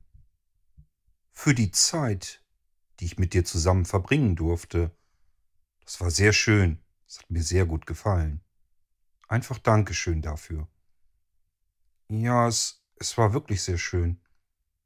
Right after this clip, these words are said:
Es war schön, dich kennenzulernen. Vielleicht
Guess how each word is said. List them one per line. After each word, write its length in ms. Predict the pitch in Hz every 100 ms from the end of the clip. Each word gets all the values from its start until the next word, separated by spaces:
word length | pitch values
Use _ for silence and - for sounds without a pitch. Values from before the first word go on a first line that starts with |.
| _ _
Es 160 | -
war 80 | 104
schön, 300 | - 135 127
dich 180 | 107 -
kennenzulernen. 840 | 151 151 98 98 95 95 98 95 _ _ _ _ _ _ _ _ _ 90
Vielleicht 640 | - 107 110 - -